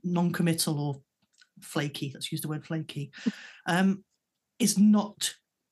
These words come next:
Speaker 1: is, is kind of causing me kind of
Speaker 2: Kellogg's cornflakes.
Speaker 1: Yeah.
Speaker 2: <laughs>
Speaker 1: It's not gonna work with me 'cause I, I'm organised. I'm,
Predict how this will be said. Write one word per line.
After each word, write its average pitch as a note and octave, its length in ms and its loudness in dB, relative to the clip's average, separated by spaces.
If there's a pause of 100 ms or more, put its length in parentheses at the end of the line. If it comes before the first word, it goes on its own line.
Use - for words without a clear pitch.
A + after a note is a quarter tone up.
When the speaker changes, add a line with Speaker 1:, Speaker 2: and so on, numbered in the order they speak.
(240)
Speaker 1:
is, - 160 0
is G3+ 160 0
kind G#3 180 4
of F#3+ 100 4
causing F3 380 2
me F3 120 0
kind F3+ 200 0
of A3+ 40 4
Speaker 2:
Kellogg's A#3 400 2
cornflakes. - 840 -2
Speaker 1:
Yeah. C4 320 6
Speaker 2:
<laughs> D#4+ 60 0 (1300)
Speaker 1:
It's G#3+ 160 4
not G#3+ 160 4
gonna A#3 160 2
work C#4+ 280 2
with E3 120 2
me G3 200 4
'cause E3+ 120 -4
I, G#3 240 4
I'm G3+ 160 4
organised. E3 600 -2
I'm, E3 220 0